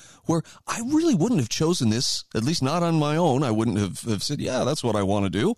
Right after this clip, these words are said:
But when I have, have found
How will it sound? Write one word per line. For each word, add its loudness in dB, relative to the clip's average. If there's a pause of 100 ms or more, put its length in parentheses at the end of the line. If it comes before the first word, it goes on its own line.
(1200)
But 0
when 2
I 2
have, 0
have 0
found 0